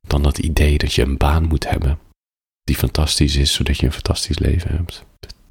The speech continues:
het is een illusie. Twintig procent. Twintig procent leuke dingen doen per dag.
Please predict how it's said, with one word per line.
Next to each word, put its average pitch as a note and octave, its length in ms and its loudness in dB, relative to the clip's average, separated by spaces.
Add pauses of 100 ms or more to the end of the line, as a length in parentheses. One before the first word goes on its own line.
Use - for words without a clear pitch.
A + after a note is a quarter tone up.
(120)
het - 120 -4
is E2 100 2
een D#2 100 2
illusie. D#2 520 2 (1500)
Twintig - 280 -2
procent. - 560 -4 (600)
Twintig - 220 -4
procent - 280 -4
leuke F2 200 0
dingen D#2 220 0
doen D#2 140 -4
per - 120 -2
dag. - 340 -14